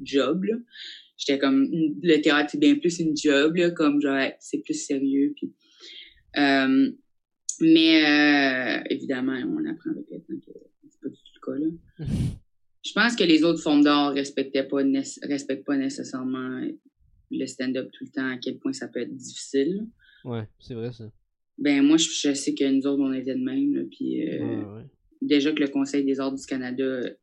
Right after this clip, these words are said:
Speaker 1: reconnaît pas le stand-up comme étant, ou, ou reconnaît pas l'humour comme étant une forme d'art, là, il, il reconnaît ça comme une forme de divertissement. Parce que je suis d'accord que ça peut être les, aussi une forme de divertissement. Je pense qu'il y a des gens qui le font d'une façon de divertissement, puis je pense qu'il y a des gens qui le font d'une façon art.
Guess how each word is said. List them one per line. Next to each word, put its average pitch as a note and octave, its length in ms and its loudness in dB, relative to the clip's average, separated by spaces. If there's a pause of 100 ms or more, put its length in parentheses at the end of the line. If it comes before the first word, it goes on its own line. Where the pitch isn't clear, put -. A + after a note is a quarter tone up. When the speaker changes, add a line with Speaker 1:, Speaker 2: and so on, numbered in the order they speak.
(100)
Speaker 1:
reconnaît B2+ 420 -6
pas C3+ 200 -4
le C3+ 120 -2
stand-up C3 480 -6
comme B2 220 -6
étant, B2 420 -10 (140)
ou, D3+ 160 -6
ou C#3+ 200 2
reconnaît C3+ 300 -2
pas D#3 100 0
l'humour C#3 460 0 (720)
comme C3+ 140 0
étant C3 260 -2
une B2+ 120 -2
forme C3 320 -4
d'art, B2+ 280 0
là, F#3+ 120 2
il, C#3 440 2 (120)
il C3 260 0
reconnaît B2+ 340 -6
ça - 140 -4
comme C#3 140 0
une B2+ 100 -2
forme C3+ 160 -2
de C3 80 -2
divertissement. - 640 -2 (540)
Parce - 120 -20
que C#3+ 100 -2
je C#3+ 60 -2
suis - 100 -2
d'accord C3 360 -2
que C#3 120 -2
ça - 160 -6
peut - 140 -2
être C3 200 -6
les, A#2 320 -6
aussi C3+ 380 -2
une D#3 100 6
forme D3 220 2
de C3+ 80 2
divertissement. C3 600 -2
Je F3 120 -4
pense D3 200 4
qu'il C#3 140 4
y - 20 8
a C3+ 80 4
des C3+ 140 2
gens C#3+ 220 2
qui D3 100 -4
le C3 80 -4
font C3 160 -2
d'une C3 180 -2
façon B2+ 280 -4
de B2 80 -6
divertissement, C#3+ 560 0
puis - 160 -8
je - 80 -4
pense - 160 -4
qu'il B2+ 100 -2
y B2 60 -4
a - 20 -6
des C3 80 -4
gens B2 180 -4
qui B2 140 -8
le B2 60 -12
font B2+ 180 -6
d'une B2 160 -6
façon A#2+ 380 -10
art. E3+ 260 -6